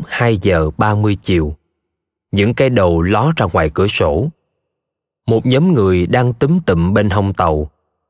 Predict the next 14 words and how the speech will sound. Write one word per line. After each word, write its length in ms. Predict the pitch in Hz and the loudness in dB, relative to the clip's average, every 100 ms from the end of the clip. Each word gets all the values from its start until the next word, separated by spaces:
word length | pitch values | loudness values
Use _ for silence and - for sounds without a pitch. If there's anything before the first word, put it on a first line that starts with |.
| _ | _
chỉ 240 | 107 104 123 | -2 0 0
trỏ 300 | 110 82 123 123 | -2 0 0 0
vật 180 | 101 82 | -2 -2
gì 240 | - 87 78 | -2 0 0
đó 400 | 87 90 127 165 | 0 0 -2 -2
ở 180 | 92 82 92 | -2 -2 0
dưới 160 | 127 - | -2 0
toa 200 | 101 92 | -2 -2
ăn 180 | 95 87 | -2 -4
uống. 280 | - 98 139 165 _ _ _ _ _ _ _ _ - | -2 -2 -2 -6 _ _ _ _ _ _ _ _ -2
Poirot 480 | 110 101 131 156 - | 0 2 -2 -2 0
nhổm 320 | 98 92 143 | 0 0 2
dậy 200 | 98 90 | 2 0
hỏi 260 | - 87 | 0 -2